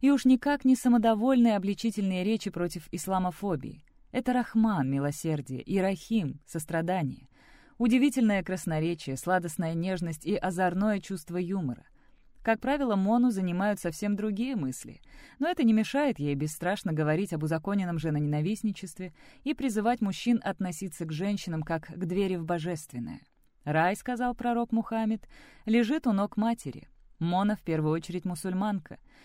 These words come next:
Ее любовь ко всем существам проистекает из сосуда ее отношений с Аллахом». Для более углубленного понимания. Напишите письмо о прощении тому, кто причинил вам боль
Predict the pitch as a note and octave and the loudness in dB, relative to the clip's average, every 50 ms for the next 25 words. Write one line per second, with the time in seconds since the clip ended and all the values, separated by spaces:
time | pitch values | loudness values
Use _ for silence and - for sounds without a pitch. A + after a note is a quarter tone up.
0 | - - - - A#3+ B3 C4 C4+ B3 B3+ A3 G#3 B3+ C4 B3+ - - F3 D#3+ - | -20 -8 -2 0 2 4 4 4 2 2 0 0 0 0 -2 -2 -4 -4 -4 -4
1 | - F#3+ F3+ D#3 - F3+ - - E3+ D#3+ - F3 F3+ G3+ G3+ - G3+ F3 D#3 - | -4 -6 -6 -6 -6 -8 -8 -8 -10 -6 -4 -2 -2 0 -2 -2 -4 -6 -6 -6
2 | - D3+ - E3+ F3 F3+ F3 E3+ - - F#3+ E3 - - E3 D#3 D3+ D#3 - F#3+ | -8 -6 -4 -2 0 0 -2 -2 -4 -6 -6 -6 -4 -2 -2 -2 -2 -2 -4 -4
3 | G#3 F#3 F#3+ F#3 F3 D#3 D#3 C#3+ C#3 - C#3 C3+ - - D3 C#3 C3+ C3 B2+ - | -4 -2 -2 -4 -2 -2 -2 -2 -2 -4 -6 -6 -6 -6 -4 -4 -4 -4 -6 -6
4 | B2+ A#2+ B2 A#2+ A2 A#2 - - - D3+ - _ - - _ _ _ _ _ _ | -6 -6 -6 -8 -10 -12 -14 -16 -18 -18 -20 _ -20 -20 _ _ _ _ _ _
5 | - - _ _ - - - - - F#3+ E3+ F3+ G3 G3+ G3 G3+ C4 C#4 C4+ C#4+ | -20 -20 _ _ -20 -20 -16 -10 -6 -4 0 4 4 4 6 6 6 6 6 6
6 | C#4 C4+ A3+ G#3+ G#3+ F#3+ E3+ E3+ F3 F3 F3+ F3 E3 E3 D#3+ E3 D#3+ D#3 D3 C#3 | 6 4 4 2 2 2 2 0 0 0 0 0 0 -2 0 0 0 0 0 0
7 | A#2 G2 B2 - - - - - - - - - - - - - - - - A3+ | -2 -4 -6 -10 -14 -16 -20 -20 -20 -20 -20 -20 -20 -20 -20 -20 -8 0 4 4
8 | B3 A3+ C4+ B3 - - C#4 - - A3 - G#3 F#3 - - G#3+ G#3+ F#3+ F3+ - | 4 4 2 0 0 -2 -4 -2 -4 -4 -4 -4 -4 0 2 2 2 2 2 0
9 | F3+ F3 D#3 - G#3 G3+ F#3+ F#3 F3+ D#3 - F3+ F#3 G#3 A3 - - G3 - F3+ | -2 -2 -2 -4 -4 -2 -2 -2 -4 -2 -2 0 0 0 0 -2 -4 -6 -4 -4
10 | G3 - - G3 F#3+ F#3+ F#3 F3 F3+ E3+ E3+ E3+ E3 G3+ A3+ A3+ G#3 | -4 -4 -2 -2 -2 0 0 0 -2 -2 -2 -2 -2 0 0 -2 -2